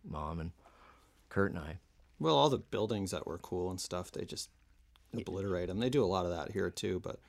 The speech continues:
Speaker 2: they definitely did a lot of it there.
Speaker 1: De-, yeah, you know, just this no sense of, like, a, like, the commu-, you know, community s-, spirit or whatever,
Speaker 2: Just,
Speaker 1: or
Speaker 2: like,
Speaker 1: even,
Speaker 2: cool
Speaker 1: like,
Speaker 2: things like the
Speaker 1: preservation.
Speaker 2: Cine Capri Theater,
Speaker 1: Right,
Speaker 2: you know,
Speaker 1: that's
Speaker 2: which is,
Speaker 1: gone.
Speaker 2: like,
Speaker 1: That was so
Speaker 2: it's gone.
Speaker 1: badass.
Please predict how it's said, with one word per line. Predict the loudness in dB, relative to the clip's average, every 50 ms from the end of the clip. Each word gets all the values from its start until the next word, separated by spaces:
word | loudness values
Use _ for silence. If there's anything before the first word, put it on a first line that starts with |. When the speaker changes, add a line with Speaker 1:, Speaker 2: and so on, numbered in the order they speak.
| -20 -20 -20 -20 -20 -20 -20 -20 -20 -20 -20 -14
Speaker 2:
they | -10 -8
definitely | -8 -8 -6 -8 -8 -8 -8
did | -8 -8 -8
a | -6
lot | -4 -4 -4 -4
of | -6
it | -10 -8
there. | -6 -4 -4 -4 -4 -4 -4 0
Speaker 1:
De-, | 4 4 4 4 4
yeah, | 2 0 0 -2 -4 -4
you | -2 0
know, | 0 0 0
just | -2 -4 -6 -4 -4
this | -6 -8 -6 -4
no | 0 4 4 6 6 6
sense | 6 6 6 6 6 4 2
of, | -2 -2
like, | -2 -2 -2 -2 -4
a, | -4 -4 -4 -4 -6 -10 -16 _ _ _ _ _ _ -20 _ _ -20 -20 -14 -8
like, | -8 -8 -6 -6
the | -8 -8
commu-, | -2 0 0 2 2 0 -2
you | -4 -6 -8 -6 -6
know, | -8 -8 -4
community | -2 0 0 2 0 0 0 -2 -4 -4 -6
s-, | -8 -12 -16 -18 -12
spirit | -10 -10 -10 -4 -2 0 0 2 0 0 0
or | -2 -2
whatever, | -2 -2 -2 -2 -2 -2 -2 0 0 -2 -2
Speaker 2:
Just, | -2 0 2
Speaker 1:
or | 2
Speaker 2:
like, | 2
Speaker 1:
even, | 2 4
Speaker 2:
cool | 4 4 6
Speaker 1:
like, | 6
Speaker 2:
things | 6 6 6
like | 6 4
the | 2 0
Speaker 1:
preservation. | 2 2 2 4 4 4
Speaker 2:
Cine | 2 2 0
Capri | 0 -4 -4 -2 0 2 2 2 2
Theater, | 0 0 2 2 4 4 4 4 4 2 2 0 -2 0
Speaker 1:
Right, | 2 4 6 6
Speaker 2:
you | 6 6
know, | 4 4
Speaker 1:
that's | 4
Speaker 2:
which | 2 2 2
is, | 2 2
Speaker 1:
gone. | 2
Speaker 2:
like, | 2 2 0 -2 -8 -12 _ -2
Speaker 1:
That | 0 2 2
was | 2 4
so | 4 4
Speaker 2:
it's | 4 2
gone. | 2 -2 0
Speaker 1:
badass. | 0 0 0 0 -2 -6 -10